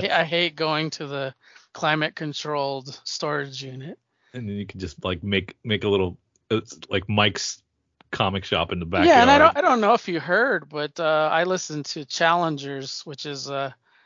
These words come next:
Speaker 1: a
Speaker 2: Oh, yeah.
Speaker 1: podcast out of, uh, Chi-, out of Chicago. Um,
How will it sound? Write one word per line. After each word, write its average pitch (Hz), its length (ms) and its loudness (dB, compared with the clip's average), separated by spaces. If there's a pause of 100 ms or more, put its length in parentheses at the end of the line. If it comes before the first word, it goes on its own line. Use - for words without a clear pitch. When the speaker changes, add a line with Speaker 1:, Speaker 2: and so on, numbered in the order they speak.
(540)
Speaker 1:
a 143 140 -10 (120)
Speaker 2:
Oh, 180 220 8
yeah. 196 260 8
Speaker 1:
podcast - 200 -6
out 151 160 0
of, 139 300 0
uh, 139 340 2 (340)
Chi-, - 200 -4 (500)
out 147 120 0
of 147 100 -2
Chicago. 151 800 0 (760)
Um, 139 460 -4